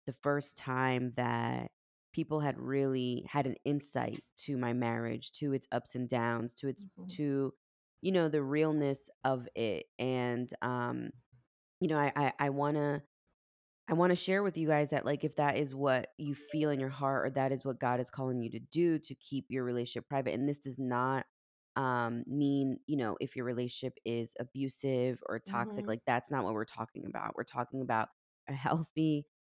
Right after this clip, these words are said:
Speaker 1: um, uh, relationship, and it's very private details that, you know, the world really doesn't need to know about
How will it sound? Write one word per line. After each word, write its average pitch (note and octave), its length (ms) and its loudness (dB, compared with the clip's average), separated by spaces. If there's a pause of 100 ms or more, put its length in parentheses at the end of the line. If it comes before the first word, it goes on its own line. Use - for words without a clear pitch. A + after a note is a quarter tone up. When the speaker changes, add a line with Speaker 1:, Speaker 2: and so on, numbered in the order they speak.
(140)
Speaker 1:
um, B2+ 540 2 (180)
uh, G2+ 240 -2
relationship, C3+ 1040 -2
and B2 420 -2 (120)
it's - 420 -8 (180)
very C#3+ 720 -2
private C3 340 -2
details A#2+ 680 -2
that, A#2 360 0 (380)
you E3 100 0
know, E3 80 4
the D3+ 120 2
world C#3 540 2
really D3 220 2
doesn't C3 280 -2
need B2+ 140 -4
to C3 100 -8
know B2 260 2
about A#2 480 -4